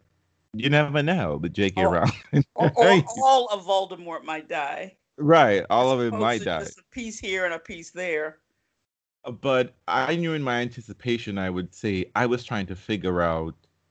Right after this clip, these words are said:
Speaker 1: um, how the Horcruxes would work, like, where they would be, what it would be, like,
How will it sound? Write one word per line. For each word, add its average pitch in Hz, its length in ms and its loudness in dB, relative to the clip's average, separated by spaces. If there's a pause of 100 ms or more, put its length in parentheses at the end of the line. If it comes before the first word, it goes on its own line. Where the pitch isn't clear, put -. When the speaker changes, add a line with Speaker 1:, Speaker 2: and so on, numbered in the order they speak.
(540)
Speaker 1:
um, 87 560 0 (500)
how 101 800 2
the 101 120 -2
Horcruxes 95 840 -4
would 90 180 -4
work, 95 440 2 (120)
like, 95 280 0
where 98 260 2
they 98 140 0
would 95 320 -2
be, 101 240 0
what 90 260 0
it - 200 -6
would 90 200 -6
be, 95 180 -2
like, 95 280 0